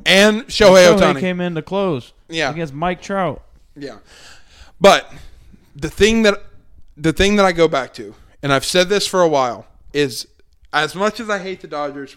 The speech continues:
Speaker 1: we know my hatred for the Dodgers, but I do not blame the Dodgers for this because they're taking advantage of the system.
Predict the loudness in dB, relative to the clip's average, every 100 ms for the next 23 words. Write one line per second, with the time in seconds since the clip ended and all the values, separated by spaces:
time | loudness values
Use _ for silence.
0 | -12 -8 -2 0 0 -2 -2 -2 -4 -10
1 | -10 -8 -8 -12 -16 -20 -20 -20 -20 -20
2 | -20 _ 0 0 0 -8 -20 -20 _ 0
3 | 2 2 -2 -2 -2 0 0 0 2 0
4 | 0 -4 -8 -6 -2 -4 -4 -8 0 0
5 | 0 -6 -4 -6 -6 -6 -6 -6 -6 -6
6 | -6 -8 -10 -10 -12 -14 -16